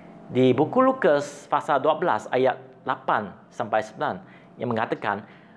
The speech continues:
"Aku berkata kepadamu, setiap orang yang mengakui aku di depan manusia, Anak Manusia juga akan mengakui dia di depan malaikat-malaikat Allah. Tetapi barang siapa menyangkal aku di depan manusia,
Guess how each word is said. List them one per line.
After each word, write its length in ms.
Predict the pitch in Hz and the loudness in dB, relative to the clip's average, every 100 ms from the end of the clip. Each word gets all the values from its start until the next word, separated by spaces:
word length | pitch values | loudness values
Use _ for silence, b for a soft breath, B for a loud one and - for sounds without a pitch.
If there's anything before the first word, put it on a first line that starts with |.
| B | B
"Aku 320 | - 190 285 285 | -6 -4 -2 0
berkata 400 | 254 220 226 226 | 0 -2 -2 -6
kepadamu, 680 | 175 190 226 208 147 101 - - | -4 -2 -2 -2 -6 -8 -16 -6
setiap 440 | 165 - 214 214 | -6 0 -2 2
orang 320 | 180 185 180 | 0 0 -2
yang 160 | 170 160 | -4 -4
mengakui 640 | 156 135 135 233 269 277 | -4 -4 -2 0 2 2
aku 400 | - 190 - 226 | 0 -4 -4 -2
di 240 | 190 208 175 | 0 -2 2
depan 400 | 180 180 165 160 | 0 0 -2 0
manusia, 560 | 123 135 131 110 82 B B B 113 | 0 -2 -2 -4 -4 B B B -4
Anak 320 | 120 131 113 | 0 0 0
Manusia 640 | 120 117 156 110 92 110 - | -4 -4 -2 0 -2 -6 -10
juga 400 | 110 156 147 113 120 | 0 2 4 2 0
akan 420 | 123 98 104 139 B B B 131 | -4 -6 -8 -8 B B B -2
mengakui 800 | 156 180 160 139 135 147 151 156 | 2 2 4 0 0 0 2 2
dia 300 | 123 202 220 | 0 0 0
di 140 | 135 | 2
depan 320 | 127 127 117 120 | 0 0 -2 0
malaikat-malaikat 1160 | 113 104 - 139 - 117 110 110 131 110 - - | -2 -2 -4 -6 -6 -6 -6 -4 -6 -6 -8 -6
Allah. 320 | 147 156 - - - - - - - | -4 -6 -10 -18 -20 -20 -20 -10 -6
Tetapi 400 | 123 135 151 143 | -2 0 0 2
barang 240 | 120 127 | 2 0
siapa 480 | 190 196 151 110 101 - - | -4 0 0 0 -4 -14 -14
menyangkal 480 | 120 123 170 220 170 | -8 -6 -4 -2 0
aku 320 | 127 127 101 - B B B B - | 0 -2 -10 -14 B B B B -6
di 80 | 123 | -2
depan 320 | 135 135 156 | -2 0 -2
manusia, 560 | 147 143 - 143 92 | -2 -4 -4 -4 -4